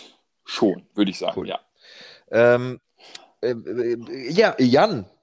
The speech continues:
Speaker 2: äh, warte mal, ich hab eine Frage an dich.
Speaker 1: Ja,
Speaker 2: Ähm,
Speaker 1: komm.
Speaker 2: momentaner Favorite Netflix, Amazon, Kino, Show, Filmtipp.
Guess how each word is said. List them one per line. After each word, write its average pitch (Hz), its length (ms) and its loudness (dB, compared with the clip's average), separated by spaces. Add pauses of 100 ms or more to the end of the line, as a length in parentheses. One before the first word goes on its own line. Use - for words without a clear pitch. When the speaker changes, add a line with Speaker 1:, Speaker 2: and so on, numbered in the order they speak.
Speaker 2:
äh, 131 160 -2
warte 143 260 0
mal, 110 180 2
ich - 80 -4
hab 160 80 -6
eine 143 120 -4
Frage 143 300 -4
an 92 140 -6
dich. 92 280 -10 (1300)
Speaker 1:
Ja, 98 480 4
Speaker 2:
Ähm, 131 180 -6 (100)
Speaker 1:
komm. 127 120 4
Speaker 2:
momentaner 147 520 2
Favorite 147 560 0
Netflix, 135 520 -4
Amazon, 131 540 -2
Kino, 131 300 -4
Show, 127 300 2
Filmtipp. 95 640 -4